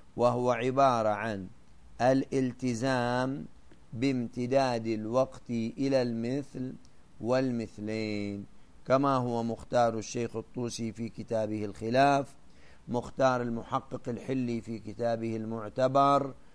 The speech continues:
مختار العلامة في جملة من كتبه، مختار الشهيد في كتابه البيان والدروس، وغيرهم اختاروا هذا الرأي.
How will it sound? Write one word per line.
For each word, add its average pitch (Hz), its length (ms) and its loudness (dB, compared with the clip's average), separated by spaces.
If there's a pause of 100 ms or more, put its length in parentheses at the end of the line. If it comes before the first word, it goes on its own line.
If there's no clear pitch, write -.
(140)
مختار 131 540 2
العلامة 120 720 -2
في 117 240 -4
جملة 117 680 -2 (420)
من 117 300 -2
كتبه، 139 800 0 (460)
مختار 135 560 2
الشهيد 123 640 0 (400)
في 123 200 -2
كتابه 117 800 0 (440)
البيان 117 760 0 (360)
والدروس، 127 880 0 (380)
وغيرهم 180 920 4 (520)
اختاروا 139 640 2
هذا 113 360 -2
الرأي. 90 400 -12